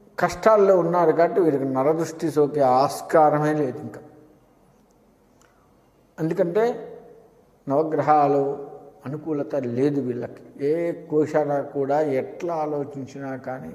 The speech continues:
వీరికి ఇబ్బందులే ఉన్నాయి. కాబట్టి అటువంటి ప్రతి పని కూడాను ఒకటికి నాలుగు సార్లు ఆలోచిస్తూ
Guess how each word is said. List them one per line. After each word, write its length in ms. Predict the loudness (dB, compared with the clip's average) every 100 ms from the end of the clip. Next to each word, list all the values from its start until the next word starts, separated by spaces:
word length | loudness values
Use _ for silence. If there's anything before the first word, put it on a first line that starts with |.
| -12
వీరికి 520 | -12 -12 -16 -16 -16 -20 -20 _ _ _ _
ఇబ్బందులే 440 | -10 -8 -6 -6 -6
ఉన్నాయి. 400 | -8 -10 -14 -16 -20 _ _ _ _ _ _ _ _ _ _ _ _ _ _ _ _ _ _ _ -8
కాబట్టి 580 | -8 -6 -8 -8 -8 -10 -12
అటువంటి 600 | -12 -8 -8 -10 -10 -10
ప్రతి 680 | -8 -8 -8 -10 -8 -4 -4
పని 460 | 0 0 2 -2 -6
కూడాను 880 | -4 0 2 0 -2 -4 -4 -4 -2
ఒకటికి 440 | -4 -4 -8 -8 -8
నాలుగు 380 | -4 -4 -4
సార్లు 400 | -2 -2 -2 -4 -6
ఆలోచిస్తూ 1120 | -6 -4 -2 -2 -4 -12 -14 -8 -4 -4 -6